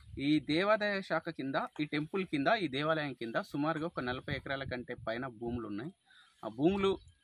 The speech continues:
ఒక దొర, ఆ, ఆ, ఈ మధ్యలో మాకు తెలియకుండా మేము చేసుకొని బతుకుతున్నాం. ఈ భూములు కాకుండా ఇంకా సైడ్ వేరే భూములు కూడా మా గ్రామానికి సంబంధించి మాకు ఎప్పుడైతే,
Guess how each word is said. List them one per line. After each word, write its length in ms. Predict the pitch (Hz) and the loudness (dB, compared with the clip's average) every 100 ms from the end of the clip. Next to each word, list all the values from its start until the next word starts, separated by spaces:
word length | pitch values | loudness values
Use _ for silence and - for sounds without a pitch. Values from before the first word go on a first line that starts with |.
| - | -2
ఒక 240 | 123 - | -2 0
దొర, 360 | 113 123 127 139 - _ - | -2 4 8 8 6 _ 2
ఆ, 460 | 123 117 107 101 - - - - - | 4 6 6 4 -2 -8 -20 -16 -4
ఆ, 80 | 113 | -2
ఈ 180 | 120 139 | 0 2
మధ్యలో 400 | 143 147 175 165 131 | 2 6 6 6 4
మాకు 240 | 131 160 | 4 4
తెలియకుండా 480 | 156 160 160 156 156 | 4 0 2 2 2
మేము 180 | 156 139 | 0 0
చేసుకొని 300 | 131 - 156 | -4 -4 -2
బతుకుతున్నాం. 540 | 139 131 - 127 127 190 - - - 147 | -2 -4 -8 -4 -4 -6 -12 -20 -4 -2
ఈ 40 | |
భూములు 340 | 170 175 196 190 | 2 2 2 6
కాకుండా 340 | 170 170 175 | 6 4 0
ఇంకా 260 | 170 170 - - | 0 0 -2 -2
సైడ్ 200 | 131 - | -2 -2
వేరే 260 | 127 147 185 | 0 4 4
భూములు 320 | 160 170 165 | 4 2 2
కూడా 180 | 151 175 | 2 0
మా 420 | 170 156 139 127 - | 0 0 0 -2 4
గ్రామానికి 400 | 127 151 160 151 | 4 6 2 0
సంబంధించి 680 | 143 139 135 127 113 233 - _ - _ | -2 -2 -2 -4 -4 -6 -6 _ -20 _
మాకు 340 | 131 135 127 135 | -4 0 -2 -2
ఎప్పుడైతే, 560 | - 156 156 165 165 | -2 -2 0 0 -2